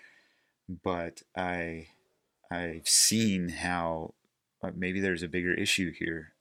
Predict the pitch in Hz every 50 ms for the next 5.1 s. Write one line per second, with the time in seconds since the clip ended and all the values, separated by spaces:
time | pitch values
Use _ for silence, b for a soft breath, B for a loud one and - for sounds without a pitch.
0 | _ - 98 95 87 87 85 - - - 92 90 87 87 - 101 98 90 87 90
1 | 85 90 92 78 - _ _ _ _ - 95 87 87 76 - 98 95 92 92 87
2 | 85 - _ _ _ _ _ _ _ _ _ _ - - 127 123 120 117 117 120
3 | 117 113 - - 110 101 92 - 95 92 95 87 B B B B B B B B
4 | B B B B B 143 143 147 175 170 - - 156 135 127 113 117 113 107 101
5 | 95 87